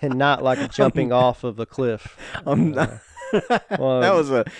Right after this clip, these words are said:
Speaker 2: that was a legitimate mistake.
Speaker 1: metaphorically, you're jumping <laughs> off of a cliff,
Speaker 2: But
Speaker 1: I
Speaker 2: you could,
Speaker 1: guess.
Speaker 2: you could try, uh, like, a smoked Coke. You could do it with, uh, liquid smoke, put it in the ice, right? And then you put the
Speaker 1: Perhaps.
Speaker 2: ice in the Coke, and, and that could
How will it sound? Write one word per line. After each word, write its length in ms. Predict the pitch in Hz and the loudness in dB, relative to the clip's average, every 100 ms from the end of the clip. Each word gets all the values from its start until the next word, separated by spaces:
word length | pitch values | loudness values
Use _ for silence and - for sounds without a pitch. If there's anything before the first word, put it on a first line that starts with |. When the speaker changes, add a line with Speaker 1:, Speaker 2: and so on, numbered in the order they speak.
| - | -10
Speaker 2:
that 60 | 156 | -6
was 120 | 131 | -2
a 40 | 131 | 2
legitimate 560 | 123 120 143 190 175 | 2 2 2 0 0
mistake. 440 | 135 135 - 98 78 | -4 -4 -2 -4 -2
Speaker 1:
metaphorically, 800 | 135 147 120 - 131 113 - 107 | 0 0 0 2 2 2 -4 -8
you're 120 | 104 | -8
jumping 400 | 98 104 98 95 | -6 -6 -6 -10
<laughs> 40 | |
off 240 | 113 - - | -10 -12 -14
of 140 | 107 | -12
a 40 | 113 | -10
cliff, 260 | - 107 | -6 -2
Speaker 2:
But 140 | 180 - | -2 -2
Speaker 1:
I 20 | |
Speaker 2:
you 120 | 180 | -2
could, 140 | 196 | -2
Speaker 1:
guess. 120 | 180 160 | -4 -2
Speaker 2:
you 120 | 165 | -2
could 180 | 165 180 | -2 -4
try, 340 | - 175 208 | -2 0 0
uh, 120 | - | 0
like, 180 | 139 135 | 0 0
a 60 | 160 | -2
smoked 400 | - 110 107 - | 0 -2 -2 -2
Coke. 240 | 117 110 | -2 -2
You 80 | 120 | -6
could 140 | 120 101 | -6 0
do 140 | 117 | 2
it 40 | 113 | 4
with, 340 | 113 117 - _ | 2 0 -6 _
uh, 400 | - 113 98 87 - _ _ _ _ 71 _ - | -4 0 2 0 -2 _ _ _ _ _ _ -6
liquid 300 | 135 135 196 | -2 0 -2
smoke, 420 | - 101 104 - _ _ _ | -2 -2 -2 -8 _ _ _
put 160 | - 113 | -2 0
it 80 | 131 | 0
in 100 | 156 | -2
the 120 | 165 | -2
ice, 420 | 82 127 - - _ _ _ _ _ _ _ - _ - | -2 -6 -10 -20 _ _ _ _ _ _ _ -20 _ -4
right? 260 | 104 113 - | -2 -2 -2
And 100 | 120 | -4
then 60 | 127 | -2
you 60 | |
put 160 | 170 - | -4 -6
the 80 | - | -4
Speaker 1:
Perhaps. 100 | - 113 | 0 0
Speaker 2:
ice 400 | 120 139 - - _ _ _ _ _ - | 0 -2 -10 -16 _ _ _ _ _ -4
in 180 | 117 | -2
the 80 | 131 | 0
Coke, 300 | - 110 120 | 2 2 2
and, 200 | 131 127 | -2 -4
and 200 | 131 147 | -4 -2
that 220 | 143 156 - | -2 -2 -6
could 440 | - 165 165 156 | 0 2 0 -2